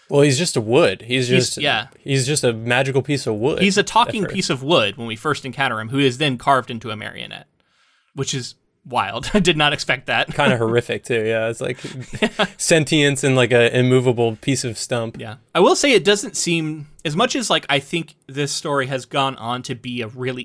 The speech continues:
Speaker 2: interesting fable about something being granted sentience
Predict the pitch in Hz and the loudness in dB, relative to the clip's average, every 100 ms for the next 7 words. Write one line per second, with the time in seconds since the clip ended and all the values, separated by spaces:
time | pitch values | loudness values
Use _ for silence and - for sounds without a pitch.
0 | - 120 131 - - 117 110 113 131 120 | -10 -10 -10 -12 -10 -10 -10 -6 -2 -2
1 | 117 110 - 110 110 107 107 - - _ | -2 -10 -10 -10 -4 -4 -4 -6 -16 _
2 | _ _ _ _ _ _ _ _ _ _ | _ _ _ _ _ _ _ _ _ _
3 | - - 143 123 131 117 113 123 - _ | -10 -2 -2 0 -2 -2 -4 -12 -18 _
4 | _ 139 127 120 123 117 120 - 120 113 | _ -4 -4 -2 -6 -6 -8 -8 -8 -8
5 | 120 110 117 - | -8 -8 -10 -16